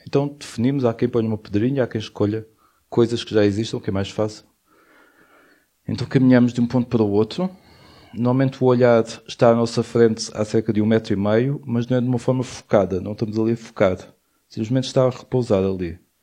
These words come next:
Quando andamos a olhar para aquela área, meio indefinida, a cerca de um metro e meio à nossa frente.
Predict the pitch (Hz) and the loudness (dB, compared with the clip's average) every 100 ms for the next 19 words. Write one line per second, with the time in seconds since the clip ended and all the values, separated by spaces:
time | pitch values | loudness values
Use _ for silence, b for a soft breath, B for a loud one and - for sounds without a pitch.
0 | _ _ _ _ _ - 104 101 104 104 | _ _ _ _ _ -10 -6 -2 0 0
1 | 107 101 110 98 101 107 135 156 - _ | 0 0 2 4 4 4 0 -4 -10 _
2 | _ _ _ - 107 104 107 - - 101 | _ _ _ -6 -2 0 -2 -6 -6 -2
3 | 113 123 135 - _ _ _ _ _ _ | -2 -2 -6 -12 _ _ _ _ _ _
4 | _ _ - - 113 107 107 107 107 110 | _ _ -14 -4 -2 -2 0 -2 0 -2
5 | 107 104 107 107 123 - 98 87 - | 0 0 0 -2 -6 -6 -6 -6 -12